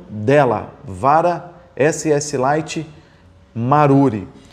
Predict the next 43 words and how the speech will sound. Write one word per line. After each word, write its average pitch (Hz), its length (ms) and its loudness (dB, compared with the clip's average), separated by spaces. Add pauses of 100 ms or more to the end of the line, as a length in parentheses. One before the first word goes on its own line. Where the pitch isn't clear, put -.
(160)
Então, 107 280 0
aqui, 165 220 -2
pessoal, 113 380 0
eu 147 100 4
tô 196 180 4
com 202 120 -4
uma 185 180 0
vara 151 300 0
aqui, 151 400 -8
vou 135 160 4
apresentar 147 480 -2
três 190 400 4
opções 156 480 -4
pra 147 160 -2
vocês 135 340 -4
que - 80 -12
nós 135 240 -4
temos, 151 420 -6 (380)
é, 123 340 2 (480)
os 107 140 -14
três 151 260 0
modelos 143 400 0
que 139 120 -8
nós 135 240 0
mais 135 420 -2
vendemos 143 460 -2
na 135 300 -2 (100)
loja, 139 480 -2 (260)
tá 107 80 -6
bom? 143 320 -2 (440)
A 131 80 2
primeira 175 380 2
vara 170 220 0
que 170 100 -8
nós 160 140 -4
estamos 151 240 -4
aqui 156 180 -4
na 160 100 0
mão 165 340 -2 (340)
é 123 100 4
uma 165 180 2
seis 196 460 2
metros 175 600 -6